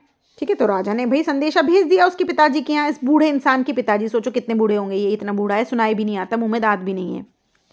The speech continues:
तो उसके फा-, फादर आते हैं, इसके फादर आते हैं। अब वो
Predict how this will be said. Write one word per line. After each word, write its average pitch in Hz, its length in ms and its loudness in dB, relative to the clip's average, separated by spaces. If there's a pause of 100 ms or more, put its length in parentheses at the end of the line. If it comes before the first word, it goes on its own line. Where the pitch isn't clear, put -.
(600)
तो 349 320 6 (200)
उसके 359 320 2
फा-, 370 300 2
फादर 208 280 2
आते 180 240 -4
हैं, 185 100 -8
इसके - 320 -2
फादर 202 400 2
आते 170 220 -4
हैं। 165 160 -6
अब 180 180 -8 (160)
वो 320 300 4